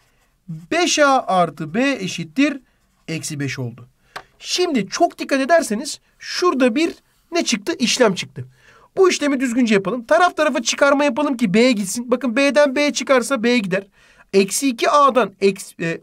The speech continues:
beş a çıkarsa eksi iki a, eksi beş a'dan dolayı eksi yedi a eşittir beş, dokuz, on dört oldu. A buradan da ne olmuş oldu?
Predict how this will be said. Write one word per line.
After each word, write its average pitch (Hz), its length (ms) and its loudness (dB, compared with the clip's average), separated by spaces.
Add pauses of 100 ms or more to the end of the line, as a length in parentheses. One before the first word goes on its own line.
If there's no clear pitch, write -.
(120)
beş 269 240 0
a 311 180 4
çıkarsa 269 640 0 (300)
eksi 190 360 -2
iki 302 240 2
a, 196 200 2 (300)
eksi 185 320 -4
beş 285 200 0
a'dan 180 320 4
dolayı 139 240 -8 (420)
eksi 160 320 -8
yedi 175 300 2
a 226 220 4
eşittir 165 500 -6 (520)
beş, - 340 2
dokuz, 254 420 -2 (300)
on 247 260 4
dört 240 240 2
oldu. 143 360 -4 (120)
A 254 300 4
buradan 233 320 2
da 175 60 2
ne 190 100 0
olmuş 240 340 0
oldu? 233 380 0